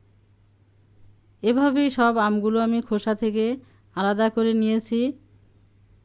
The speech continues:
এবারে আমগুলো আমি আলাদা করে নেব। এর বিচি থেকে বিচিগুলো ফেলে দেব বা আঁটি ফেলে দেব। আর আমের যে পাল্প বা আমের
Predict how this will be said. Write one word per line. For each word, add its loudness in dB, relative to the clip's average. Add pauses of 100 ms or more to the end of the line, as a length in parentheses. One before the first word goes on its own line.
(3750)
এবারে 4
আমগুলো 4
আমি 2 (840)
আলাদা 2
করে 2
নেব। 2
এর 4
বিচি 0
থেকে 0
বিচিগুলো -2
ফেলে 0
দেব 0 (160)
বা -2
আঁটি 0
ফেলে -2
দেব। 0 (640)
আর 2
আমের 0
যে 0
পাল্প 0
বা 0 (120)
আমের -2